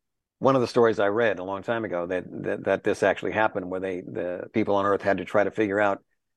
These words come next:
how to communicate with this object that had landed right in the middle of the city, uh, a city block, and it was clearly extraterrestrial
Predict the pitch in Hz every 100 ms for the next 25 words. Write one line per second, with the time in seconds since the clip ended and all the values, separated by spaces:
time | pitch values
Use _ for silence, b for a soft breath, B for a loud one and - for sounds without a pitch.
0 | _ - 123 127 120 120 110 113 104 98
1 | 98 - - 117 120 101 - 101 95 92
2 | 98 101 98 95 101 98 95 98 92 85
3 | - 101 - _ _ _ _ _ _ -
4 | 98 92 95 - 123 110 104 104 95 -
5 | - _ _ - 107 110 101 - 131 127
6 | 107 104 98 98 - 104 110 - - -